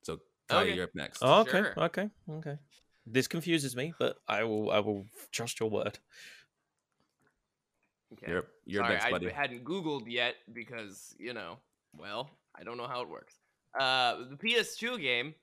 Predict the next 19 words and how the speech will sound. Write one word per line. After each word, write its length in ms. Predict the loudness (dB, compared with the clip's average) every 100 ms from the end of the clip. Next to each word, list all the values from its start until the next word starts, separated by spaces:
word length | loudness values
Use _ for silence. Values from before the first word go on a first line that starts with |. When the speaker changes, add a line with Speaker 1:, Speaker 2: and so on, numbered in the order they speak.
| _
Speaker 2:
'cause 120 | -12
that's 200 | -6 -6
what 80 | -6
we're 100 | -10
doing 300 | -6 -6 -6
here, 140 | -6 -6
everyone, 500 | -8 -8 -8 -8 -12 _ -6
Speaker 1:
<laughs> 360 | -4 -4 -6 -4
Speaker 2:
uh, 300 | -2 -2 -4 -6
is 180 | -8 -4
a, 520 | -2 0 -2 -4 -6 -10
in, 400 | -12 -14 -14 -14
in, 420 | -12 -10 -8 -10 -8
in, 400 | -6 -4 -6 -10 -16 _ -6
in 400 | -4 -4 -6 -12 _
two 180 | -8 -4
thousand 300 | 0 0 -2
and 80 | -2
five. 240 | 0 0